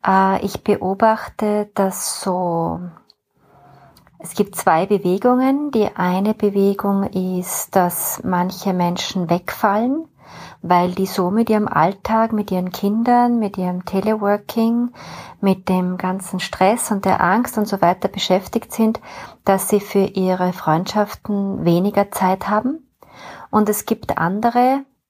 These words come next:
die eben vielleicht gerade keine Kinder haben oder kein Teleworking zu tun haben, die einfach mehr Zeit haben als sonst, wo sich Freundschaften vertiefen.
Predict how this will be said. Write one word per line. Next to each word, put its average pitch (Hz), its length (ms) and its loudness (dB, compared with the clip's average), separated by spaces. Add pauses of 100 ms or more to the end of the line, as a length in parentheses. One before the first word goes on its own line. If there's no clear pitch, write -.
(100)
die 202 440 0 (800)
eben 196 280 -2
vielleicht 180 320 0
gerade 185 200 0
keine 175 320 0
Kinder 240 440 -2
haben 233 360 2
oder 170 520 -6
kein 175 340 0
Teleworking 226 800 0
zu 220 160 -6
tun 220 320 -2
haben, 208 260 0
die 202 200 -4
einfach 180 360 -4
mehr 175 280 2
Zeit 175 380 0
haben 202 240 2
als 202 220 -2
sonst, 214 400 0 (680)
wo 180 120 2
sich - 260 -8
Freundschaften 180 840 -2
vertiefen. 196 720 -2